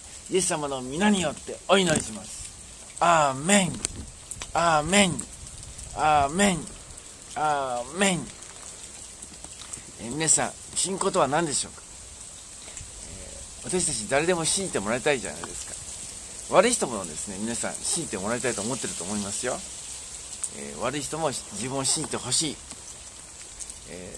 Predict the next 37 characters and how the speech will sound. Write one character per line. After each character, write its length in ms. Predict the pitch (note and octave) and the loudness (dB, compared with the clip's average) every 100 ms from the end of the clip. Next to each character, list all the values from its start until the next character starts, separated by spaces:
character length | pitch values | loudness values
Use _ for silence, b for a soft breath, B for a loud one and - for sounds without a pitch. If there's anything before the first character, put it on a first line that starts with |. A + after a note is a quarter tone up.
| - - - - | -10 -10 -10 -4
ー、 40 | |
そ 140 | - | -2
う 20 | C3 | 0
思 120 | C3 | -2
う 40 | |
で 80 | G2+ | -2
し 160 | F#2+ G2 | -4 -4
ょ 40 | |
う。 840 | - - - - - - - - - | -8 -12 -14 -18 -18 -18 -18 2 8
だ 100 | G3+ | 8
と 120 | E3 | 6
す 120 | D3+ | 2
れ 120 | A#2+ | 0
ば、 120 | E2+ - - | -2 -10 0
な 120 | C#3+ | 2
お 80 | F3+ | 4
さ 120 | F3+ | 4
ら 120 | E3 | 4
神 200 | - F#3+ | 2 -4
様 200 | D#3 A2+ F#2 | -2 -4 -2
は 200 | A2+ B2+ - - - - - | 0 0 -2 -10 -12 -16 -10
信 280 | - C#3+ B2+ | -6 -4 -4
じ 80 | G#2 | -6
て 60 | |
ほ 120 | F#2+ G2+ | -6 -6
し 140 | - | -4
い 40 | |
の 120 | G#2+ G#2 | -2 2
で 80 | |
は 120 | C3+ A2 | 2 2
な 120 | G2+ | 0
い 40 | |
で 60 | F2+ | -2
し 140 | - | -6
ょ 40 | - | -6
う 40 | |
か。 80 | - | -10